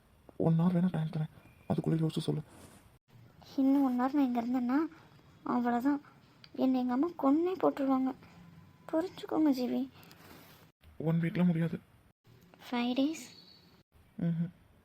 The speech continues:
Speaker 2: த்ரீ டேஸ்.
Speaker 1: என்னை பார்த்தா பாவமாவே இல்லையா உனக்கு? ஏன்?
Speaker 2: யார் பாவம், நானா நீங்களா?
Speaker 1: நான் தான்.
Speaker 2: ஆமா, ஆமா,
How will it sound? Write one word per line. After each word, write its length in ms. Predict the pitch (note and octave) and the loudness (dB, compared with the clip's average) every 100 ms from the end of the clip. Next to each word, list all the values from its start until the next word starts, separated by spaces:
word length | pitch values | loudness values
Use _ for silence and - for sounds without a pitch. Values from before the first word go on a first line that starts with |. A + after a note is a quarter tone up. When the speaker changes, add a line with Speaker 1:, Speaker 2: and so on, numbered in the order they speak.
| _ _ - - - - _ - - - - - | _ _ -20 -20 -20 -20 _ -20 -20 -20 -20 -10
Speaker 2:
த்ரீ 180 | C#4 C#4+ C#4+ | -4 -2 -2
டேஸ். 280 | D4 E4+ - - - _ _ - - _ _ - - _ - E3 | -4 -4 -12 -20 -20 _ _ -20 -20 _ _ -20 -20 _ -10 -8
Speaker 1:
என்னை 120 | E3 | -6
பார்த்தா 180 | E3 G3+ - | -6 -8 -6
பாவமாவே 380 | D#3+ F#3+ G#3 G3+ | -2 0 2 2
இல்லையா 160 | E3 C#3 | 0 -2
உனக்கு? 200 | - C#3 D#3+ - - _ F3 | -4 -6 -8 -10 -20 _ -2
ஏன்? 120 | G3+ - _ - _ _ _ _ _ - - - - - A#3+ A#3 | -2 -4 _ -20 _ _ _ _ _ -20 -20 -20 -20 -14 -6 -2
Speaker 2:
யார் 240 | B3+ C#4+ E4+ | 0 0 -2
பாவம், 380 | B3 A#3+ B3 F4 - - - - - - - C#4+ | -4 -2 -2 -4 -8 -20 -20 -20 -20 -20 -6 -2
நானா 240 | D4 D#4 F#4 F4 | 0 0 0 2
நீங்களா? 300 | D#4+ C#4 A#3 A#3+ - - - _ - - - E3+ | 2 2 -2 -6 -14 -20 -20 _ -20 -12 -4 0
Speaker 1:
நான் 200 | F#3+ A#3 | 2 0
தான். 160 | F#3+ F#3 - _ - _ _ - _ _ _ - B3 | -2 -4 -10 _ -20 _ _ -20 _ _ _ -6 -2
Speaker 2:
ஆமா, 220 | C4 C4 | 0 0
ஆமா, 180 | C4 | 0